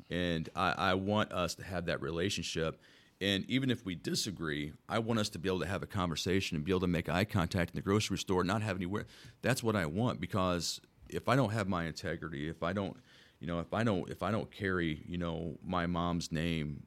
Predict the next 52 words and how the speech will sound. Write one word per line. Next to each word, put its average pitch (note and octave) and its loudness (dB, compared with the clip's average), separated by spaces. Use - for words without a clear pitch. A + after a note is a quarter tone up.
with, E2+ -4
with E2 -2
some C2 -6
pride, F2 -2
I, F2 0
I, C2+ -2
I - -4
don't A2+ 2
know G#2 4
why G#2 6
I'm E2 2
doing F2 2
it. A#1 -10
I, F2+ 2
I, F#2+ 2
I F#2+ -2
want G2 2
my F#2+ 0
family F#2 -2
to F2 -4
be E2+ -2
proud F2 2
of E2+ 0
me. F2+ 0
I E2 2
want F#2+ 0
my E2+ -2
kids F#2 -4
to G2 -6
be G2 -4
proud F#2 -2
of F#2 0
me. F2+ -2
I G2+ 0
want C3+ -2
you C#3+ -2
guys D#2+ 0
to - -14
be - -6
proud C#2 -4
of B1+ -8
me. B1+ -8
I F#2 -4
wanna A2+ 2
represent E2+ -2
you C#2 -4
guys, C#2 -6
and D2+ -4
I D#2 -2
want G2 -2
you G2+ -4
guys F2 -2